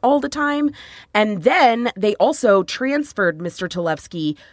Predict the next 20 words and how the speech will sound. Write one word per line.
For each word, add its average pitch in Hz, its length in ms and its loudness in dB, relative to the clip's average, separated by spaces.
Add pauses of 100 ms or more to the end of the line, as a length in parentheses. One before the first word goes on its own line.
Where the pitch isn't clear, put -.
to 226 180 0
another 202 420 2
facility 180 580 -4
far 202 400 2
from 185 200 -6
his 170 160 -6
family 151 500 -4 (200)
without 226 360 0
any 220 260 -2
notice. 185 540 -2
They 185 140 -2
didn't 214 240 -6
tell 220 240 -2
anybody 165 360 -4
and 156 100 -8
they 156 80 -8
didn't 175 280 -8
get 143 180 -8
their 139 120 -8
consent. - 560 -14